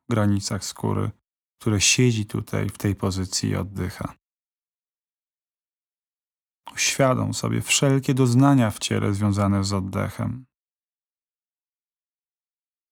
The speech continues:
Jak również inne odczucia. Na przykład możesz uświadomić sobie, poczuć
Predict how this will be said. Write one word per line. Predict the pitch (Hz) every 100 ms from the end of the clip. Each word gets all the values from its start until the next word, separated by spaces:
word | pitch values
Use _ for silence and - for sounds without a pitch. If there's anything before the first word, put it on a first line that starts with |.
| _ _ -
Jak | 214
również | - 120 120 -
inne | - 165 170 143 98
odczucia. | 101 - - - - - - - _ _ -
Na | -
przykład | - - 104 -
możesz | 98 101 104 - - - _ _ _ _ _ _ _ -
uświadomić | - 104 98 90 92 -
sobie, | - 107 107
poczuć | - 104 90 - - - -